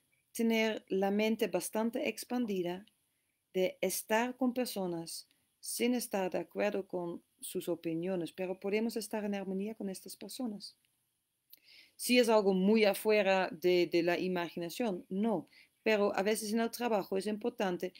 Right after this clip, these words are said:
mantener el valor y el respeto, aunque no estamos de acuerdo. ¿Cómo aplicar la sororidad entre las mujeres de la familia con edades diferentes? Am, pues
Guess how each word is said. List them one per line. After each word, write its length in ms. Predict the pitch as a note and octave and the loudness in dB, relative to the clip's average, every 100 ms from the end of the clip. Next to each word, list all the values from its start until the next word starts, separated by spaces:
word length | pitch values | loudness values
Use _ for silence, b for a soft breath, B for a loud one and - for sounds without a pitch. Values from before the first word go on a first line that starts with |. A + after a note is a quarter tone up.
| B B | B B
mantener 540 | F3+ F3+ F3+ F3 G3 | -2 -2 0 0 0
el 120 | A#3 A3+ | 0 0
valor 420 | A3+ G#3+ G#3+ - | 0 2 2 2
y 80 | F#3+ | 2
el 140 | F3+ | 2
respeto, 640 | G3 - - B3 A#3+ E3+ - | 0 -4 0 0 0 -2 -2
aunque 300 | E3+ F3+ F3+ | -4 -4 -4
no 140 | E3+ | -6
estamos 400 | E3 - D#3 D#3 | -8 -8 -8 -8
de 80 | D3+ | -10
acuerdo. 480 | C#3 - F#3+ D#3+ D3+ _ _ _ _ _ _ _ _ _ - B B B B | -12 -8 -8 -8 -14 _ _ _ _ _ _ _ _ _ -20 B B B B
¿Cómo 260 | C#4 C#4 | 8 8
aplicar 460 | C4+ C4+ A#3+ A#3+ A#3+ | 8 4 0 2 4
la 100 | A3+ | 2
sororidad 640 | G#3+ A3 G#3+ G3+ G#3+ C4 - | 0 0 0 0 0 -2 -2
entre 260 | G3 G3+ G3 | -4 -2 0
las 160 | F#3+ G3 | 0 0
mujeres 420 | F#3+ A#3 A3+ F#3+ | -2 0 0 0
de 60 | |
la 100 | F#3+ | 0
familia 520 | F#3+ G3 G3+ G#3+ G#3+ G#3 | 0 0 0 2 0 0
con 200 | F#3+ F#3 | -4 -2
edades 440 | E3+ F#3 G3 F3 | 0 0 0 -2
diferentes? 680 | E3+ - E3 E3+ D#3 D3+ - _ _ _ _ _ _ _ _ _ _ - - b b b b - | -4 -4 -4 -4 -4 -8 -12 _ _ _ _ _ _ _ _ _ _ -20 -20 b b b b -2
Am, 500 | G3+ G3 G3 G3+ - - | 0 2 0 -2 -6 -2
pues 320 | A#3+ - - | 0 0 -6